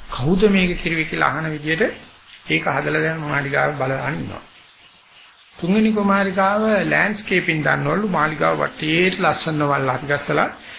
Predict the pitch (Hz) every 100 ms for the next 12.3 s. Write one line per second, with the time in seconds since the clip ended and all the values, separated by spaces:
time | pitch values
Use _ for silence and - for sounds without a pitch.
0 | - - 135 139 147 143 175 156 160 165
1 | 160 151 - 151 147 190 139 127 110 107
2 | - - - - - - - - - -
3 | - - - - 220 233 214 208 190 185
4 | 175 185 208 196 156 180 196 185 175 175
5 | 175 156 165 165 151 165 165 151 139 -
6 | - 190 139 127 - - - - - -
7 | - - 160 180 - 156 170 180 190 208
8 | 214 185 165 - 196 151 156 165 170 170
9 | 165 180 240 381 - - - - 156 180
10 | 180 175 160 165 156 143 147 147 170 -
11 | - - - - - 175 139 - - 156
12 | 67 58 -